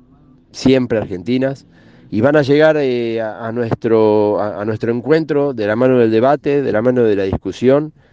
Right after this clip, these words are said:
y no de planteos absurdos como lo fue aquella guerra infame hace cuarenta años. Pido, eh, solo respeto y que el veterano de guerra sea contenido, sea abrazado, que es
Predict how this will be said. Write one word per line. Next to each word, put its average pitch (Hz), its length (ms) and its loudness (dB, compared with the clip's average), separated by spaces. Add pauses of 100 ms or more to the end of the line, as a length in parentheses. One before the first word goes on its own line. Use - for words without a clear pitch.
(240)
y 98 80 -6
no 123 120 2
de 131 120 4
planteos 113 480 0
absurdos 117 520 0
como 90 480 -6
lo 95 80 -6
fue 104 280 0
aquella 98 340 -4
guerra 87 540 -2 (360)
infame 101 440 -2
hace 92 180 -2
cuarenta 87 420 -4
años. 76 340 -12 (580)
Pido, 117 580 2 (720)
eh, 87 300 -8
solo 131 280 2
respeto 139 680 0
y 107 220 -6
que 104 560 4
el 101 120 -2
veterano 117 440 0
de 123 120 0
guerra 139 280 -2
sea 131 240 -2
contenido, 127 760 -2 (340)
sea 131 300 2
abrazado, 123 760 0 (500)
que 120 140 2
es 113 220 -2